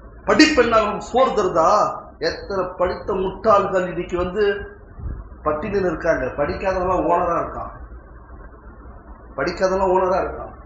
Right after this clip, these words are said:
எனவே அல்லாஹ் நல்லடியார்களே, பெரியோர்களே, இன்னொரு விஷயத்தை புரிஞ்சுக்குங்க. நான் முதல்ல இருந்து சொல்றது அதுதான். இப்போ ஒரு விபத்து நடந்துச்சுல்ல, நான் விபத்தை தான் பார்க்கிறேன்.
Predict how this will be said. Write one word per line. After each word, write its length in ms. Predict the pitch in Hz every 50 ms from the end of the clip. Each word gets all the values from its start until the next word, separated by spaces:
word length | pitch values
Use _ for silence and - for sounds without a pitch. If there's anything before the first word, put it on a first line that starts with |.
| - - - - - - - - - -
எனவே 240 | 123 131 143 151 151
அல்லாஹ் 240 | 139 143 147 151 147
நல்லடியார்களே, 680 | 143 139 139 139 143 139 131 131 135 131 131 127 131 -
பெரியோர்களே, 640 | 135 120 131 139 131 117 113 120 117 120 143 175 185 - - - - 135
இன்னொரு 260 | 135 160 175 196 185
விஷயத்தை 400 | 156 - - - 165 156 156 -
புரிஞ்சுக்குங்க. 840 | - 156 156 151 151 147 135 139 131 120 127 123 107 - - - - - - - - - - - - - - - - - - - -
நான் 180 | 120 123 123
முதல்ல 300 | 135 143 170 180 180 180
இருந்து 200 | 180 175 180 185
சொல்றது 380 | 185 - 160 151 151 156 147 135
அதுதான். 500 | 135 131 127 139 131 127 123 - - - - - - - -
இப்போ 160 | - - 131
ஒரு 280 | 131 127 135 131 127 - - - - -
விபத்து 400 | 165 165 185 196 196 185 175 165
நடந்துச்சுல்ல, 720 | 165 160 165 165 160 - 165 160 170 147 - - - - - - - - -
நான் 140 | 139 160 170
விபத்தை 380 | 165 175 190 185 185 175 170
தான் 160 | 175 180 180
பார்க்கிறேன். 500 | 165 160 160 - 156 139 113 - - -